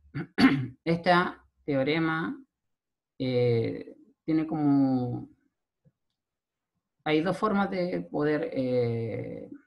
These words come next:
demostrarlo, ¿ya? De, o sea, hay, hay dos casos de demostración. Vamos a hacerlo con el caso sencillo, ¿ya? Eh, suponiendo que la función de n es una función,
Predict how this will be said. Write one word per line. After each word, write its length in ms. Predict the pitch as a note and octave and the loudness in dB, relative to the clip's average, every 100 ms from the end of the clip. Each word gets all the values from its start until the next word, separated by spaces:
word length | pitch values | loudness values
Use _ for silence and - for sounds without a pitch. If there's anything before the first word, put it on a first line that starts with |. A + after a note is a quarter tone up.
| _ _ C4+ - | _ _ -20 -10
demostrarlo, 840 | - C#4 C4 - B2 A2+ G#2+ - - _ _ _ - | -2 0 0 -4 -8 -8 -12 -16 -20 _ _ _ -16
¿ya? 360 | - C#3+ C#3 - | -10 -8 -8 -8
De, 260 | C#3+ B2+ B2+ - | -8 -6 -8 -12
o 60 | |
sea, 400 | B2+ D3+ B2 A2+ - | -8 -4 -2 -2 -4
hay, 600 | C#3+ B2+ A#2+ A2+ A2+ A#2 _ _ _ | -8 -6 -6 -6 -6 -10 _ _ _
hay 160 | - C3+ | -4 0
dos 160 | D#3 - | 0 2
casos 380 | F#3+ F3 G#3+ G3+ - | 0 0 -4 -8 -16
de 180 | - E3+ | -8 -2
demostración. 640 | D#3 D3+ D3+ D3+ - - _ _ _ - _ | 2 0 -2 -8 -12 -16 _ _ _ -20 _
Vamos 180 | D3+ D#3+ | 0 2
a 40 | |
hacerlo 280 | D3+ E3+ E3+ | 2 0 0
con 120 | F3 | 2
el 120 | E3+ E3+ | 2 2
caso 240 | F3+ G3 | 0 -2
sencillo, 500 | G3+ F#3+ - - - - _ _ _ | -4 -4 -4 -6 -8 -20 _ _ _
¿ya? 340 | - C#3+ C#3 - _ _ _ _ _ _ _ _ _ - | -8 -6 -6 -10 _ _ _ _ _ _ _ _ _ -6
Eh, 440 | C3+ C3 B2+ B2 _ | -2 0 -2 -6 _
suponiendo 640 | - D#3+ D3+ D3+ E3+ F3 E3+ | -8 0 4 6 6 4 2
que 100 | D#3 | 0
la 80 | |
función 400 | D3 D3 - F3 | 0 0 0 0
de 220 | E3 D3+ D#3 | 2 0 0
n 320 | F3+ G3+ - _ - | -2 -4 -10 _ -10
es 140 | C#3+ | -2
una 160 | D#3 D3+ | 0 0
función, 760 | D#3+ C#3+ E3+ D#3+ D#3 D#3 - | -2 -2 -2 0 2 0 -6